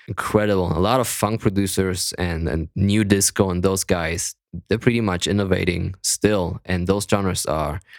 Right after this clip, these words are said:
in demand and people listen to them. And some of them I enjoy a lot as well. But I can open up my Spotify list and see what I've been listening over the last two days at least,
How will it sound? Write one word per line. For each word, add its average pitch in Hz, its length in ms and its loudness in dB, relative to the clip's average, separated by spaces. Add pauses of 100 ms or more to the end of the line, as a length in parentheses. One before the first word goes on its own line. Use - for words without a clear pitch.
(960)
in 113 120 2
demand 95 680 2
and 90 160 -2
people 98 220 0
listen 90 240 -2
to 92 100 2
them. 87 420 -2 (460)
And 82 360 -2 (320)
some 104 200 0
of 92 120 -2
them 92 160 0
I 85 80 -2
enjoy 90 220 0
a 90 80 -2
lot 87 160 -2
as - 200 -4
well. 87 300 -2 (760)
But 101 760 0 (220)
I 143 100 2
can 233 220 -2
open 123 280 0
up 98 180 -2
my 95 440 -2 (460)
Spotify 113 600 0
list 95 240 0
and 95 100 -2
see - 180 -2
what 113 140 2
I've 95 160 -2
been 95 140 0
listening 92 400 -2
over 90 140 -2
the 92 140 -4
last 87 440 -2 (160)
two - 220 -2
days 92 320 0
at 82 180 -4
least, 92 460 -4